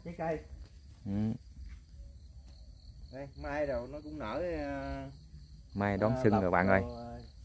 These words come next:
Speaker 1: ngập tràn đó là.
Speaker 2: Chưa. Mai này ghép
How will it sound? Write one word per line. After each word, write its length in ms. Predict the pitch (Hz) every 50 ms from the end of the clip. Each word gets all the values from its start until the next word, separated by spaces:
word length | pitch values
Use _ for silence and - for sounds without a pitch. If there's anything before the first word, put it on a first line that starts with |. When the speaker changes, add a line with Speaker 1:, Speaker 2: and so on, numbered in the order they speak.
| - - - -
Speaker 1:
ngập 100 | 120 - -
tràn 180 | - - - -
đó 60 | 131
là. 160 | 139 - - -
Speaker 2:
Chưa. 400 | - 101 101 101 104 101 95 85 - - - - - - - - - - - - - - - - - - - - - - - - - - - - - - - - - - - - - - - - - - - - - - - - - - - - - - - -
Mai 180 | 113 117 127
này 200 | 127 117 113 110
ghép 160 | 110 143 156